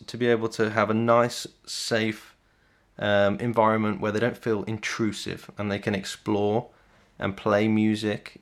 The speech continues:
and they have obviously the instruments and the equipment that they require as well.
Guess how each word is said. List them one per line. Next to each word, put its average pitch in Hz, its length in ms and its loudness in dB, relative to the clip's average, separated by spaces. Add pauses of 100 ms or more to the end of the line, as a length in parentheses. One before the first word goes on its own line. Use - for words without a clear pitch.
and 120 140 0
they 117 60 2
have 107 260 0
obviously 101 640 -4
the 104 200 -6
instruments 101 680 -2
and 95 100 -2
the 95 60 2
equipment 95 540 -2
that 95 160 -2
they 95 100 -2
require 95 500 0
as 90 140 -6
well. 92 300 -2